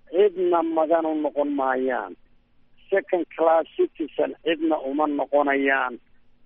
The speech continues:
Waxaanu ka xigaynaa inaanu nidhaahno, inaanu turubkaa iska baandhayno. Meeshay doonaysaba hana geyso.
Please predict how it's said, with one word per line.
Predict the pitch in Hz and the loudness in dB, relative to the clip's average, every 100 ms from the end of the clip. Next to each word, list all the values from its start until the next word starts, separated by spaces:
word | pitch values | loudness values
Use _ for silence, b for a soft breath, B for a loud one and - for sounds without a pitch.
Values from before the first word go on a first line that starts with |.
| _ _ _ 147 | _ _ _ -6
Waxaanu | 151 - 147 147 156 147 | -4 -2 -2 -2 -2 -4
ka | 202 | -4
xigaynaa | - 190 175 156 143 127 113 98 _ _ _ - | -4 -2 0 0 -2 -6 -8 -12 _ _ _ -6
inaanu | 180 170 156 156 151 | -2 0 0 -4 -6
nidhaahno, | 147 147 143 135 123 135 135 _ _ _ _ 180 | -4 -2 0 -2 -4 -8 -10 _ _ _ _ -2
inaanu | 185 175 175 - | 0 0 0 -4
turubkaa | - 208 147 - 143 | 2 2 2 2 2
iska | 131 - 170 | 0 -2 -2
baandhayno. | 151 131 123 117 113 - _ _ - - | 0 -2 -2 -4 -6 -18 _ _ -16 -2
Meeshay | - - 370 359 311 | 0 0 0 0 0
doonaysaba | 339 330 - - 147 | -2 -2 -4 -4 -4
hana | 143 165 160 | 0 0 -2
geyso. | 135 120 - | -4 -8 -10